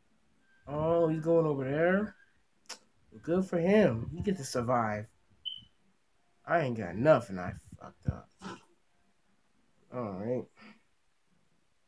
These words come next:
Sorry if I lose. I'm not good at games like these. I'm good at, like, I'm good at games, just not this one. I'll get better. I read about Ninja and everybody else, so it's,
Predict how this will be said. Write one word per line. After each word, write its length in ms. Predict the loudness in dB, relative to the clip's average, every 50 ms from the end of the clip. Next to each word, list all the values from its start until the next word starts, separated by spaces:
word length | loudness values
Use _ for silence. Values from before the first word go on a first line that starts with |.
| _ _ _ _ _ _ _ _ _ _ _ _ _ _ _
Sorry 420 | -16 -6 -2 2 4 4 4 4
if 160 | 2 -2 -4 -4
I 120 | -2 -2
lose. 320 | 0 2 2 2 0 0
I'm 100 | -2 -2
not 200 | 0 0 0 0
good 180 | 0 0 0 0
at 200 | 0 -2 -2 -4
games 420 | -6 -6 -4 -4 -4 -4 -6 -6 -8 -14 -16
like 160 | -14 -14 -14 -16 _ _
these. 380 | -6 -6 -4 -4 -6 -6 -8 -8
I'm 140 | -8 -4 0
good 180 | 0 4 4
at, 160 | 4 4 4
like, 300 | 2 0 0 -2 -2 -4 -8 _ _ _ _ _ _ _ _ _ _ _ _ _ _ _
I'm 220 | 2 2 2 2 4
good 220 | 2 2 2 2
at 160 | 2 0 0
games, 400 | 0 0 0 2 2 0 0 -2
just 160 | -6 -8 -8 -6
not 240 | -6 -6 -6 -6
this 260 | -6 -6 -6 -6 -8 -10
one. 180 | -10 -10 -10 -10 -12 -12 -14 -16 -16 -14 -6 0
I'll 120 | 0 0
get 300 | 2 2 2 2 2 0
better. 380 | 0 0 0 0 -2 -6 -10 -12 -16 _ _ _ -10 -8 -8 -6 -6 -6 -8 -8 -10 -14 -16 -16 -16 -16 -10 -4
I 80 | 2
read 160 | 4 4 4
about 280 | 4 4 4 4 4 2
Ninja 460 | 2 0 0 0 0 0 0 0 0
and 120 | 0 2 0
everybody 560 | 0 -2 -4 -6 -6 -8 -8 -6 -6 -4 -4
else, 280 | -4 -4 -6 -8 -10
so 240 | -8 -8 -6 -6 -6 -4 -4 -4
it's, 200 | -6 -6 -8 -10